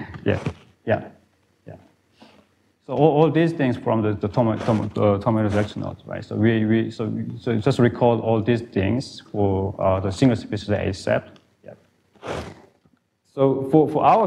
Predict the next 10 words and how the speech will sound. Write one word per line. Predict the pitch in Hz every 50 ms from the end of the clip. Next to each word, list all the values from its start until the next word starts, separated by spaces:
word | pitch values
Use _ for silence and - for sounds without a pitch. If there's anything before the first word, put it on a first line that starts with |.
| - -
case, | - 135 107 104 117 147 180 - - - - - _ -
yeah, | 110 98 95 -
so | - - - 110
here, | 104 - 135 131 127 123 120 120 117 113 113 113 107
yeah, | 107 110 104 104
also | 95 117 123 127 - 123 113
we | 107
have | 120 117 110 -
seen, | - - - 110 107 110 110 107 107 110 107 -
um, | 95 101 104 104 101 104 101 98 98 98 101